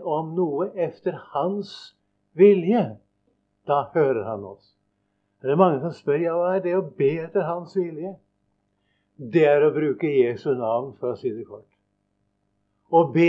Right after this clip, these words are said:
etter hans vilje betyr å be i samsvar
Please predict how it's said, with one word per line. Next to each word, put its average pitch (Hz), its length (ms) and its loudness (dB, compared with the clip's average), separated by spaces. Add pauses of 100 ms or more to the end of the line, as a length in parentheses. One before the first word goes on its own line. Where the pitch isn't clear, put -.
etter 180 240 4
hans 160 380 0
vilje 160 340 2
betyr 170 460 2
å - 20 6 (160)
be 180 380 6 (320)
i 170 100 4
samsvar 185 960 2